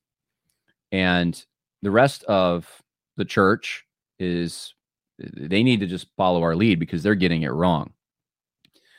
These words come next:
And of course, I've painstakingly argued that actually Redeemer Presbyterian Church does not have the formula, and, um,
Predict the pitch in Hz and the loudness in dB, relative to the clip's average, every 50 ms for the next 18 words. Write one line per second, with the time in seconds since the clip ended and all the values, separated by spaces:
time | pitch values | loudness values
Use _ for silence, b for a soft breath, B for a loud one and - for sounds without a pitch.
0 | b b b b b b - 95 107 104 104 92 - _ _ - 110 - - 143 | b b b b b b -2 0 2 2 2 0 -4 _ _ -12 -8 -2 2 2
1 | 135 127 - - 101 113 123 120 107 - _ _ _ _ _ - 117 120 135 131 | 2 2 0 2 2 4 2 2 0 -6 _ _ _ _ _ 0 2 4 4 4
2 | - - 117 107 - 104 95 92 87 85 87 92 95 98 87 82 80 78 78 85 | 4 2 2 2 2 0 0 2 2 2 2 2 2 2 0 -2 -4 -2 -2 0
3 | 90 101 101 - - 98 92 92 101 110 107 95 - 113 104 82 - 87 - - | 2 0 0 0 -4 -4 -4 -2 -2 -2 -2 -4 -4 -6 -6 -6 -8 -10 -8 -6
4 | 101 90 82 76 - - - - 139 104 87 78 71 - - - - _ _ _ | -6 -6 -6 -6 -8 -8 -4 0 0 0 0 -2 -6 -10 -16 -20 -20 _ _ _
5 | _ _ _ _ _ _ _ _ - 101 101 92 110 131 143 - 95 101 90 78 | _ _ _ _ _ _ _ _ -8 -6 -2 2 2 2 2 2 0 -4 -4 -4
6 | 73 - - 87 82 78 76 73 69 67 67 69 - _ _ _ _ _ _ _ | -6 -6 -6 -6 -4 -4 -4 -6 -6 -8 -10 -12 -16 _ _ _ _ _ _ _
7 | _ _ _ - 90 90 87 87 87 82 80 - - - _ _ _ _ _ _ | _ _ _ -8 -6 -4 -2 -2 -2 -4 -6 -8 -10 -20 _ _ _ _ _ _
8 | _ _ _ _ _ _ - 85 80 78 76 76 76 - - | _ _ _ _ _ _ -12 -10 -8 -8 -8 -10 -10 -12 -8